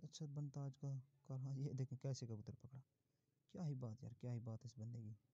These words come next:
बड़ी मेहनत, बड़ी मेहनत, मेहनत का ये हक है कि आप कबूतर पकड़े हैं। ये देखें दूसरा भी पकड़ा, क्या बात यार,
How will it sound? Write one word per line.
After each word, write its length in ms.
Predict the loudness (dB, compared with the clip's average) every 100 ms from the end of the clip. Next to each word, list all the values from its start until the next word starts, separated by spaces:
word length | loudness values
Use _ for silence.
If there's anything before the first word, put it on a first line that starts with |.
| -8
बड़ी 180 | -2 2
मेहनत, 320 | 2 2 0 -2
बड़ी 160 | 0
मेहनत, 280 | 2 0 -2 -8 _ -20 _ _ -10
मेहनत 360 | -4 0 0 0
का 100 | -2
ये 140 | 2
हक 220 | 2 2 0
है 160 | 0 0 -6 _ -2
कि 60 |
आप 140 | -2 0
कबूतर 320 | -2 0 -2 -2
पकड़े 200 | -2 0
हैं। 160 | 2 2
ये 140 | 2
देखें 320 | 0 -2 -2
दूसरा 300 | -2 -2 -2
भी 120 | -2 -2
पकड़ा, 260 | -4 -6 -6 -10 -20 _ _ _ _ _ _ -2
क्या 80 | 0
बात 300 | -2 -6
यार, 80 | -12